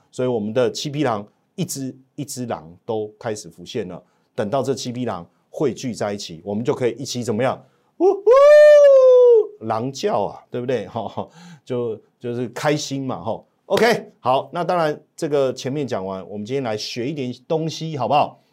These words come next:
盘解释完了，我们来学一点东西。古怪小教室，产业最前线。今天来大家要教大家的观念是什么？叫H B M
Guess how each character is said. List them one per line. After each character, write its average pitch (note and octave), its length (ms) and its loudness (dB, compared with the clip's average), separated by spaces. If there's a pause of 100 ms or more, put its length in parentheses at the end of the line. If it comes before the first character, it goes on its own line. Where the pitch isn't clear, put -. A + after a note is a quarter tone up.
(180)
盘 B2 220 -4
解 A#2 220 -6
释 D3+ 180 -6
完 G#2+ 160 -2
了， G2 100 -8
我 F2+ 60 -10
们 G2+ 80 -10
来 G#2+ 80 -6
学 - 200 -12
一 B2 40 -8
点 A2 120 -8
东 G#2 200 -8
西。 G#2+ 240 -12 (320)
古 A#2 180 -4
怪 D#3+ 260 0
小 E2+ 240 -10
教 B2 220 0
室， - 260 -10 (100)
产 F#2 420 -10
业 C3 220 -6
最 A#2+ 180 -6
前 F#2 200 -12
线。 A#2 220 -4 (360)
今 B3+ 120 -4
天 D4+ 60 -2
来 A3 100 0
大 F3+ 220 0
家 D3+ 360 -2
要 D#3+ 120 -2
教 C3+ 180 -4
大 B2 180 -2
家 A2+ 140 -4
的 G#2 100 -4
观 C3 220 -6
念 B2 140 -8
是 A2 140 -14
什 G2 120 -14
么？ E2 60 -16
叫 A2 260 -6 (100)
H B2+ 320 -10 (180)
B C3+ 360 -12
M B2+ 160 -4